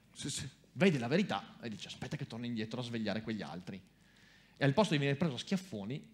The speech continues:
Speaker 2: <laughs> gli altri lo seguono. E, e quindi la domanda che ti pongo è questa. Vista la prospettiva che hai descritto della verità,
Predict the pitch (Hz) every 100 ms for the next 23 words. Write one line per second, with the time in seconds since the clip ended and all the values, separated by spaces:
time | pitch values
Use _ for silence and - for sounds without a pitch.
0 | - 160 - - - - - 202 - 247
1 | 196 - - 120 113 175 - 127 110 107
2 | 107 - _ _ - - - - - -
3 | - 208 202 196 190 185 180 170 - 247
4 | 339 196 156 180 196 247 330 302 185 240
5 | 262 175 - 101 - - - - - -
6 | - - - 135 160 285 302 - 285 294
7 | 294 - - _ _ _ _ _ _ _
8 | 160 160 165 - 151 208 220 220 131 131
9 | 170 165 131 - 135 147 127 113 110 110
10 | - -